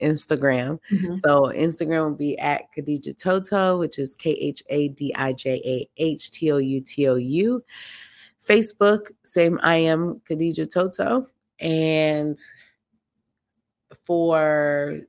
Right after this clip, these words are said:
Speaker 1: LinkedIn, Twitter, and TikTok, same thing, Khadijah Toto. And yeah, that's where all my medias are. The main platform that I really focus on, if, if they wanna talk ab-,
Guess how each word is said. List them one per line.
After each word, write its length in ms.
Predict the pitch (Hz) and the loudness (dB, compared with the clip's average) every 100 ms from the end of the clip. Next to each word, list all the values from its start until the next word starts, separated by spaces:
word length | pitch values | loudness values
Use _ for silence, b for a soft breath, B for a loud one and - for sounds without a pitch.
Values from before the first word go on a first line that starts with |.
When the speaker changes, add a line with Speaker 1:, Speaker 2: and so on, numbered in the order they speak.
| - | -6
Speaker 1:
LinkedIn, 840 | 175 202 202 208 202 190 202 202 170 _ _ _ | -2 0 -2 0 2 2 -2 -6 -12 _ _ _
Twitter, 640 | - 196 196 185 180 190 190 _ _ _ _ _ _ _ _ | -4 0 2 2 0 -4 -8 _ _ _ _ _ _ _ _
and 680 | 165 160 156 151 147 147 143 - - | -4 -2 0 0 -2 -4 -8 -16 -6
TikTok, 580 | 214 - 196 - - | -6 -4 -4 -4 -6
same 340 | - - 156 156 | -8 -6 -4 -6
thing, 400 | 151 156 180 202 _ | -4 -4 -4 -10 _
Khadijah 380 | - 143 151 151 | -10 -6 -6 -6
Toto. 580 | 139 160 156 175 196 226 _ b b b b b _ 147 | -4 -4 -4 -4 -4 -6 _ b b b b b _ -10
And 260 | 151 147 | -8 -6
yeah, 200 | 139 196 220 | -4 -4 -6
that's 220 | 151 - | -8 -4
where 140 | 156 | 0
all 160 | 151 151 | 2 2
my 180 | 151 147 | 0 0
medias 440 | 151 170 165 160 | 0 0 0 0
are. 180 | 156 151 | 2 2
The 120 | 151 | 2
main 280 | 156 160 160 | 2 2 0
platform 540 | - 165 - 165 156 | -2 -4 -2 -2 -2
that 100 | 147 | -2
I 80 | 143 | -2
really 400 | 143 147 151 143 | -2 -2 -2 -2
focus 440 | 139 160 156 156 160 | -4 -4 -2 -2 0
on, 300 | 156 156 147 | 0 0 -2
if, 200 | 135 - | -6 -10
if 200 | 135 131 | -14 -8
they 100 | 139 | -4
wanna 400 | 143 139 131 127 - | 0 0 -2 -4 -4
talk 240 | 156 147 | -4 -4
ab-, 160 | 135 - | -6 -10